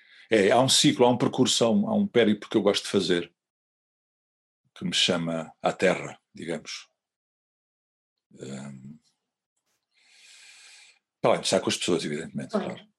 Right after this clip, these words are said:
Speaker 2: Uhum.
Speaker 1: Eh, e, e ver-nos mais velhos todos e tal.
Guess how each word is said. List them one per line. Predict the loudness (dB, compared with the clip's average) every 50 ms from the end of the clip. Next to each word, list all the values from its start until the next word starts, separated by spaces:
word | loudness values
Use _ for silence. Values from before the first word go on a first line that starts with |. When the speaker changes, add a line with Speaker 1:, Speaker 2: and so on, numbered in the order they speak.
| _ _
Speaker 2:
Uhum. | -10 -10 -10 -12 -14 -14 -18 -20 _ _ _ _ _ _ _ _ -18
Speaker 1:
Eh, | -16 -16 -16 -20 -20 -20 -18
e, | -16 -14 -14 -14 -14 -16 -16 -16 -16 -18 -18 -18
e | -18 -18 -12
ver-nos | -4 0 0 2 2 0 -2 -8 -8 -6
mais | -6 -6 -6 -6
velhos | -4 -2 0 0 0 0 -4 -8 -10 -4
todos | -2 0 0 0 -2 -6 -12
e | -10
tal. | -6 -6 -6 -6 -8